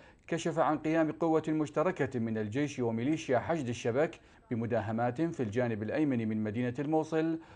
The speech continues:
واعتقال أكثر من عشرين شخصا من منطقة تل الرمان في عملية روعت بها الأهالي، لا سيما النساء والأطفال.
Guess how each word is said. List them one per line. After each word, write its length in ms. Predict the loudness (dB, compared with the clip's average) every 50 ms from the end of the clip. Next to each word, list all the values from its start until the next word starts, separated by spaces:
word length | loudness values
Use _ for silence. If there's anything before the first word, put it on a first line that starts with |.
| -12 _
واعتقال 640 | 2 2 2 4 -2 -6 0 4 4 4 4 4 2
أكثر 380 | 0 0 -2 0 0 2 2
من 140 | 2 0 -2
عشرين 400 | -4 -4 -4 -4 -2 0 0 0
شخصا 380 | 0 -2 -6 -6 -2 -2 0 0
من 200 | 0 0 -2 -2
منطقة 340 | -2 -2 -4 -4 -2 -2 -2
تل 340 | -2 -2 0 0 2 2
الرمان 600 | 2 2 2 0 2 2 2 2 2 0 0 -2 -4 -8 -16 -20 -20 -18
في 180 | -6 -2 0 0
عملية 520 | 2 0 0 0 0 0 2 2 0 0 0
روعت 540 | -4 0 2 2 4 4 4 4 4 2 0
بها 180 | -2 -2 0 -2
الأهالي، 680 | 0 0 0 2 4 4 4 4 2 0 -2 -2 -4 -8 -16 -20 -20 _ -2
لا 160 | 0 0 0
سيما 320 | 0 0 -2 0 0 0
النساء 380 | -2 -2 -4 -2 -2 -2 0 0
والأطفال. 840 | 0 0 0 0 0 -2 -2 -4 0 0 2 2 0 0 -2 -2